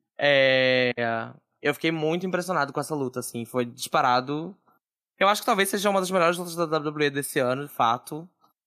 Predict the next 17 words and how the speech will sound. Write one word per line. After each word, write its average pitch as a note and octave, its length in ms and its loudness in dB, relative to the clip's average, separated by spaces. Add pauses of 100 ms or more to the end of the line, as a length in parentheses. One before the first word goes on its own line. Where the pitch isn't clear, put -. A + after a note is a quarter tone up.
(180)
Não C3+ 140 0
sei C#3 220 2
se - 100 -4
é C#3+ 60 4
a - 20 2
melhor, C3+ 260 2
porque - 240 -6
eu, C3 120 -2
sinceramente, B2+ 520 -4
não C#3 140 -2
vi C3+ 300 -4
as B2+ 100 -6
coisas A#2+ 240 -8
dos A#2+ 140 -6
bofs A2+ 400 -4
esse A#2 200 -8
ano. A#2 320 -4